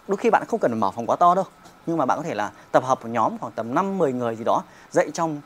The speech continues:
ngay nhà mình. Thì đây là gọi là mô hình, được gọi là mô hình fit home. Fit home như là những cái, cái, cái nhóm tập luyện nhỏ thì nó rất là rẻ, nó t-, không tốn quá nhiều chi phí cho bạn.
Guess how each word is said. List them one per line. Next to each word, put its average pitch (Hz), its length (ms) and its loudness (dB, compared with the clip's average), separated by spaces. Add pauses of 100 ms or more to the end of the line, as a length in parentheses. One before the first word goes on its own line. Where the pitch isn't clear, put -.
(160)
ngay 180 120 0
nhà 156 160 0
mình. 120 160 0 (300)
Thì 135 80 -4
đây 147 140 4
là 147 120 0
gọi 107 180 0
là 98 80 -2
mô 127 160 -2
hình, 139 280 -2
được 113 120 -8
gọi 82 100 -4
là 107 60 -6
mô 143 160 -4
hình 131 220 -6
fit 233 140 -4
home. 185 260 0 (380)
Fit 208 120 -2
home 175 180 0
như 165 60 -6
là 156 120 -4
những 151 220 -4
cái, 135 180 -2 (280)
cái, 160 100 0
cái 180 140 -4
nhóm 175 300 2
tập - 200 -4
luyện - 160 -4
nhỏ 123 180 0 (460)
thì 120 60 -6
nó 131 80 0
rất 226 120 0
là 214 100 -2
rẻ, 117 340 -2
nó 139 120 -6 (100)
t-, - 140 -8
không - 160 -6 (140)
tốn 135 240 4
quá - 120 4
nhiều 170 240 -2
chi 151 200 -2
phí 139 220 -4
cho 185 120 -4
bạn. 151 200 2